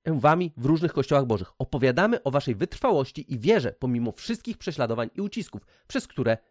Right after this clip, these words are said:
przechodzicie. Są one dowodem, że nadejdzie sprawiedliwy sąd Boga po to, byście zostali uznani za godnych Królestwa Bożego, z powodu którego przecież cierpicie. Bóg bowiem słusznie odpłaci uciskiem tym,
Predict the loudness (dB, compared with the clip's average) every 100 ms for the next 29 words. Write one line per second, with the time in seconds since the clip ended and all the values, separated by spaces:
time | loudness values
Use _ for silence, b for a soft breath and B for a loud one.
0 | _ -4 0 0 -2 -8 -12 0 4 6
1 | 4 2 0 -2 -8 -2 2 4 4 2
2 | -2 -2 0 -2 -4 -4 -6 -2 -2 -2
3 | -6 _ 0 0 0 -4 -4 -4 -2 0
4 | 0 0 -2 -2 -4 0 0 -2 -4 -4
5 | -2 -4 -4 -4 -8 b b 0 2 2
6 | 0 -2 0 2 0 -4 -6 -6 -8 _
7 | -2 -2 -4 -8 b b b 0 2 4
8 | 2 0 0 -4 -4 -6 -4 -4 -4 -6
9 | -6 -6 2 2 2